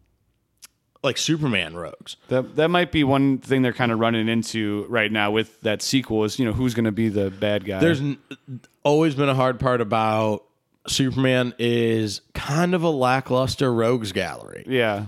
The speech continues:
Speaker 1: I mean, what are you gonna have, Mister Mixopolitalik or whatever come in? <laughs> Uh, the Krypton Man? Like,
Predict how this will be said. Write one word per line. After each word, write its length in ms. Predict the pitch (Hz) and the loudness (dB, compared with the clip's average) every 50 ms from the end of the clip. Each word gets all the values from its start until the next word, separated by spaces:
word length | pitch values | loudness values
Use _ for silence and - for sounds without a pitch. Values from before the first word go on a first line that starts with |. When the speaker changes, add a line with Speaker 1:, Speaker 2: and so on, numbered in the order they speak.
| 92 - | -10 -6
Speaker 1:
I 80 | - 135 | -2 0
mean, 280 | 143 147 147 143 143 139 | 2 2 2 2 2 2
what 120 | 147 156 | 2 2
are 20 | 143 | 2
you 80 | 139 | 2
gonna 120 | 135 127 110 | 2 2 2
have, 120 | 110 104 95 | 2 0 -2
Mister 400 | 101 104 110 120 - - - 123 | -2 -2 -2 -2 -2 0 -2 -2
Mixopolitalik 920 | 113 117 120 - - - - - - 110 110 107 120 123 131 131 127 - | 0 0 -2 -2 -2 -4 -2 -4 -4 -2 -2 0 0 2 2 0 0 0
or 80 | 139 135 | 0 2
whatever 420 | 135 135 135 139 139 127 143 139 | 2 2 2 2 0 0 0 0
come 200 | - - 143 139 | 2 2 4 4
in? 360 | 143 147 147 147 147 147 151 156 - | 4 4 4 2 2 0 -2 -4 -10
<laughs> 40 | - - - - - - - - _ _ _ - | -16 -20 -20 -20 -20 -20 -20 -20 _ _ _ 0
Uh, 600 | 123 127 127 120 117 110 110 107 107 104 101 98 - - _ _ _ _ _ - - _ | 2 2 4 4 4 4 4 2 2 2 2 0 -2 -6 _ _ _ _ _ -20 -20 _
the 160 | - 123 120 | -8 -6 -6
Krypton 680 | 120 - - - - 135 135 - - 151 147 143 143 143 | -6 -6 -6 -4 -4 -4 -4 -4 -4 -2 0 0 0 0
Man? 320 | 143 147 143 143 143 143 139 | 2 2 2 2 0 0 0
Like, 240 | 135 131 131 127 | 0 0 0 0